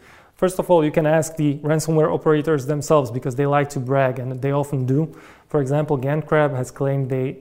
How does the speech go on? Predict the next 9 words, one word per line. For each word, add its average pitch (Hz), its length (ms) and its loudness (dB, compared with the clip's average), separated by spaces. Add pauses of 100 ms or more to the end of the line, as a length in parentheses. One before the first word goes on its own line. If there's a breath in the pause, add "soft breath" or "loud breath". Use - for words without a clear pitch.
earned 139 440 -4
two 165 260 0
billion 139 360 0
dollars 127 520 -4
in 131 420 -8
something 135 400 -4
over 127 320 -4
a 120 40 -6
year. 127 380 -2